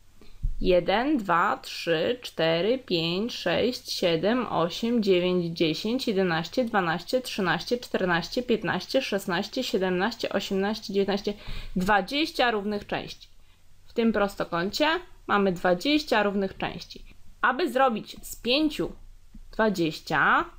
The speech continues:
musimy pomnożyć przez cztery. Zatem, żeby ułamek był równoważny,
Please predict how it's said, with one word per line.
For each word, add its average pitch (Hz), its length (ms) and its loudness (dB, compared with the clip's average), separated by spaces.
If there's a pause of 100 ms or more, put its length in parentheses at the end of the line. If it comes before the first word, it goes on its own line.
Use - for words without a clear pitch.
musimy 339 480 2
pomnożyć 233 720 0
przez 185 520 -4 (580)
cztery. 214 500 0 (1120)
Zatem, 240 360 2
żeby 208 460 2 (720)
ułamek 233 380 4
był 226 180 0
równoważny, 202 800 2